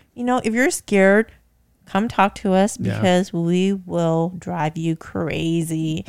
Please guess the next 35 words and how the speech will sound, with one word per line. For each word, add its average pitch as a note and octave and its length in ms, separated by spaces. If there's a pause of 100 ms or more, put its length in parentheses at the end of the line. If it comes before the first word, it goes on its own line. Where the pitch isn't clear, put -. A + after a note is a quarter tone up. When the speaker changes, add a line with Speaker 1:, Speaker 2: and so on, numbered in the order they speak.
Speaker 2:
You B2 120
won't, C3 100
Speaker 1:
And E3+ 100
Speaker 2:
you E3 80
won't F#3+ 100
Speaker 1:
you'll - 80
Speaker 2:
be C#3+ 40
scared C#3 300
Speaker 1:
forget. F3 220
Speaker 2:
anymore. C3 180 (120)
Speaker 1:
Yeah. F#3+ 280 (560)
You'll B3 120
probably A3+ 280
be G3+ 40
scared A3 320
of G3+ 120
us A#3 200
than G3+ 220
what's G3 180
going G#3 220
on G#3 160
in G#3 80
the G3+ 120
world. A#3+ 520
Speaker 2:
<laughs> - 40 (1000)
Yeah. F#2+ 240
Speaker 1:
Okay. - 160
Speaker 2:
No, A#2+ 240
it's, - 340 (180)
it C#3 160
is, B2 300
there's D3 220
a C3 40
lot B2+ 220
to, B2+ 160